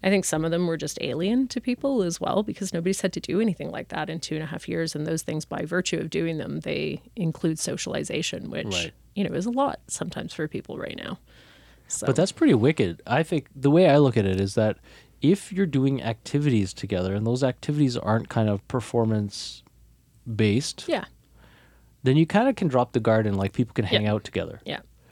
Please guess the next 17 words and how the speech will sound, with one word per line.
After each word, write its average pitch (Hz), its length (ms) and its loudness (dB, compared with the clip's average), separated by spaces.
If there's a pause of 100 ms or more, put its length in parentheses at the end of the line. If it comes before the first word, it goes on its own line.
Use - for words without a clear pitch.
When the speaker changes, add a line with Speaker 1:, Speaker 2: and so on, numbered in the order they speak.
(120)
Speaker 1:
Yeah. - 140 -4 (220)
Speaker 2:
And, 139 200 0
uh, - 160 -8
sure, 131 280 4
some 135 300 0
people 127 260 0
do 113 200 2
have 107 260 2
stigma 107 400 0
around, 98 480 0
especially 120 340 0
in 113 60 2
nine-to-five 107 500 2
Toronto, 92 460 -2 (180)
Speaker 1:
Yeah. 170 180 -4
Speaker 2:
historically, 101 580 -2 (500)
around, 104 680 2